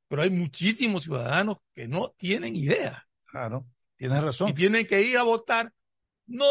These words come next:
Speaker 1: porque quieran votar, no porque quieran ejercer su derecho. Yo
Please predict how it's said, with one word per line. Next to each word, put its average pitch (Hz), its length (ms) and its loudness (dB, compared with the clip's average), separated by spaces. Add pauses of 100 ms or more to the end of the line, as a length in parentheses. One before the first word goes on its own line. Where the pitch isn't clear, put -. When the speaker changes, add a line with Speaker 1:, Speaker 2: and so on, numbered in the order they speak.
(140)
Speaker 1:
porque 220 420 -2
quieran 220 440 2
votar, 175 380 0
no 214 180 0
porque 208 340 -8 (480)
quieran 196 260 2
ejercer 175 500 2
su 185 180 -10
derecho. 180 240 0 (320)
Yo 214 160 -2